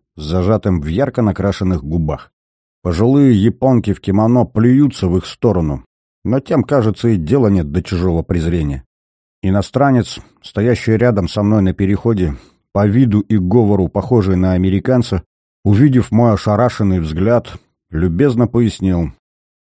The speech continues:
«После войны в пригороде Токио, Иошивари, закрыли сотни публичных домов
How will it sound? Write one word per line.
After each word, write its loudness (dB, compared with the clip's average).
«После 0
войны 2
в -20
пригороде 2
Токио, 0
Иошивари, 2
закрыли 2
сотни 0
публичных 0
домов 2